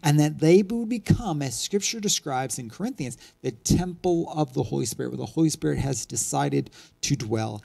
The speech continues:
and this changes everything.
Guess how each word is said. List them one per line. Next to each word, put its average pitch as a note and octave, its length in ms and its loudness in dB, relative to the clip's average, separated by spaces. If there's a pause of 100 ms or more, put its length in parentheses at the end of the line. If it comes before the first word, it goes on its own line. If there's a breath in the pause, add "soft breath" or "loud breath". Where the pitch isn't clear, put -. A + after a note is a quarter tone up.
(280 loud breath)
and G2 320 0
this C3 420 0 (280 soft breath)
changes A2 760 0 (680)
everything. G#2+ 680 -8